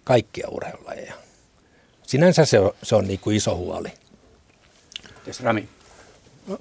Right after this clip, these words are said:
Speaker 3: tota, oman pojan kohdalta seurannut yhdeksänkymmentäviisi syntynyt ja sitten itse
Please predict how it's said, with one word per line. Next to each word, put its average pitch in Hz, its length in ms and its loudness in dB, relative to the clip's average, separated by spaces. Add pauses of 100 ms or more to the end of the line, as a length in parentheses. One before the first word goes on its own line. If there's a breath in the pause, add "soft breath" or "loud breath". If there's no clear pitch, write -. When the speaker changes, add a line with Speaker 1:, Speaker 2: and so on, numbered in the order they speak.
(120)
Speaker 3:
tota, 156 380 4 (680)
oman 160 320 0
pojan 147 280 6
kohdalta 123 320 4
seurannut 123 420 2
yhdeksänkymmentäviisi 120 440 2
syntynyt 107 400 -4
ja 107 80 -4
sitten - 240 -6
itse 113 200 -10